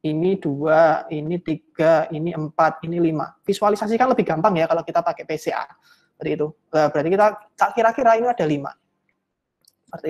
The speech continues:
itu. Nah, teman-teman misalkan ternyata jatuhnya seperti ini. Nah, terus kemudian, eh, kita mau menganalisa. Nah, kita mau menganalisa nih. Ini, misalkan, kita mana nih?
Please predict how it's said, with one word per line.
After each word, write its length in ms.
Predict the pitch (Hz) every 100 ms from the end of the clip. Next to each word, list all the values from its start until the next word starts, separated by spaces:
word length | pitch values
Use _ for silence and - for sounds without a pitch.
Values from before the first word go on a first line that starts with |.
| 160
itu. 160 | 214 269 - - _
Nah, 100 | 170
teman-teman 360 | 160 165 170 233
misalkan 320 | 214 196 226 240
ternyata 400 | 220 214 208 262
jatuhnya 320 | - 170 175 226
seperti 260 | 185 175 160
ini. 180 | 160 156 _ _ _ _ _ _ _ _ _ _
Nah, 200 | 160 156 - _ _ _ _ _ _
terus 160 | - 220
kemudian, 560 | 220 220 220 220 285 302
eh, 880 | - - 214 220 220 220 220 220 214 - _ _ _ _ _ _ _ _ _ _ _
kita 180 | 214
mau 160 | 285 285
menganalisa. 760 | 277 269 262 285 - 156 170 - _ -
Nah, 180 | - - 180
kita 240 | 165 196
mau 160 | 208 196
menganalisa 680 | 190 190 185 170 165 214 202
nih. 140 | 175 - _ _ _ _ _ _ _ _ _ _ _ _ _ _ _ _ _ -
Ini, 560 | 311 302 226 262 - _
misalkan, 480 | 175 147 - 156 214 _
kita 280 | 180 226 226
mana 240 | 202 170
nih? 80 | 170